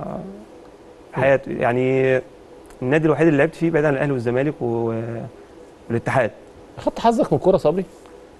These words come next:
Speaker 1: آه، انا راضي، اه، طبعًا خدت حظي.
Speaker 2: الحمد لله على كل
Speaker 1: محدش
Speaker 2: شيء.
Speaker 1: بياخد اكتر من ربنا كاتبه لك.
Speaker 2: طبعًا.
Speaker 1: فاكيد خدت حظي طبعًا.
Speaker 2: اه، يعني حاسس ان انت اتظلمت في اوقات، حاسس ان انت اعلاميا كان ممكن تبقى الامور افضل من كده ولا لا؟
Speaker 1: ممكن، اه، ممكن اعلاميا ما خدتش حقي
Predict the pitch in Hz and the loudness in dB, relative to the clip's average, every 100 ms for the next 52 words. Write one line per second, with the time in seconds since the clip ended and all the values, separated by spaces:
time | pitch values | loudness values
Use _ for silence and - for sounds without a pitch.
0 | - - 135 139 156 156 - 135 113 107 | -6 0 2 2 2 2 2 2 0 -8
1 | 107 - - 165 139 123 110 107 113 117 | -10 -12 -10 -10 -6 -4 -2 -2 -2 -2
2 | 143 139 139 135 120 120 120 - 123 110 | -2 0 0 -2 0 0 0 -2 -4 -4
3 | 110 127 120 110 117 107 139 123 87 - | -2 -2 -2 -4 -4 -2 2 2 0 -8
4 | - - 113 139 131 - 127 120 120 110 | -14 -6 -4 -2 -4 -2 -4 -4 -6 -8
5 | 113 - - 104 - - - 139 139 131 | -8 -8 -2 -2 -4 -16 -6 0 2 2
6 | 175 165 156 143 120 131 139 123 117 117 | 0 2 2 2 4 2 2 0 4 6
7 | 123 127 120 - 120 131 123 107 110 113 | 8 6 4 -4 -2 -2 2 4 4 4
8 | 120 123 117 120 120 123 117 117 113 113 | 4 2 0 -2 -2 -2 -4 -2 2 2
9 | 110 - - - 120 127 123 120 120 120 | 0 -8 -18 -4 0 2 4 4 4 0
10 | 107 127 127 117 107 110 - - 165 220 | 0 2 4 4 4 2 0 -4 0 2
11 | 294 - 170 170 156 160 135 117 123 143 | 2 0 2 2 0 -2 -2 0 0 0
12 | 131 127 127 139 - 123 - - - | -2 -4 -6 -6 -6 -10 -6 -6 -6